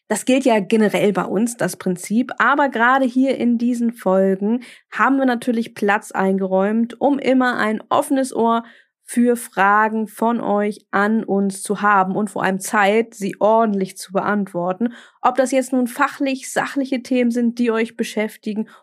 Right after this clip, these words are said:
oder Fragen direkt an uns oder über den Campus, einfach immer her damit. Keine Scheu, wir nehmen da alles entgegen und wir lieben es,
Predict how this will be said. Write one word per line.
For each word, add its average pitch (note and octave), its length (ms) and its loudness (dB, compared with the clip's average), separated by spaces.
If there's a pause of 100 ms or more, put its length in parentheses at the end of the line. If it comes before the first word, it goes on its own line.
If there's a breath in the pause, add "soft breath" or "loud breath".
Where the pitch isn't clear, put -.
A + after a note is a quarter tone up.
oder C4 420 2
Fragen A#3 800 0
direkt G#3+ 500 -2
an G#3+ 200 -2
uns G#3+ 580 -2
oder G#3+ 480 0
über A3+ 320 2
den F#3+ 180 -2
Campus, G3 640 -2 (480 loud breath)
einfach C4+ 800 0 (120)
immer G#3+ 560 0
her G3 320 0
damit. F#3 480 -4
Keine D4 520 2
Scheu, G#3 520 2
wir G#3+ 140 2
nehmen A#3 340 2
da A3 260 -2 (100)
alles A#3+ 380 0
entgegen G3 680 -2 (260 loud breath)
und G#3+ 140 0
wir A3+ 100 2
lieben A#3 360 2
es, G3+ 260 -4